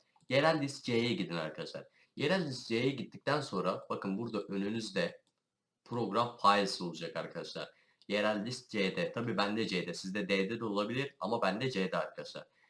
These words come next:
Program files'a tıklıyoruz. Program files'a tıkladıktan sonra arkadaşlar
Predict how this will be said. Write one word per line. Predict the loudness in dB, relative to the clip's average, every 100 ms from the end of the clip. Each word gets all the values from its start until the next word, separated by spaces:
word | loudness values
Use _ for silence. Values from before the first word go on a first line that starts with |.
| _ -4
Program | 0 4 4
files'a | 4 2 2 -4
tıklıyoruz. | -6 -2 0 0 -4 -14 _ _ -8
Program | -4 2 2 0
files'a | 2 2 2 0 -8 -8
tıkladıktan | -8 -4 -2 0 -2
sonra | 0 0
arkadaşlar | -2 -4 -8 -4 -4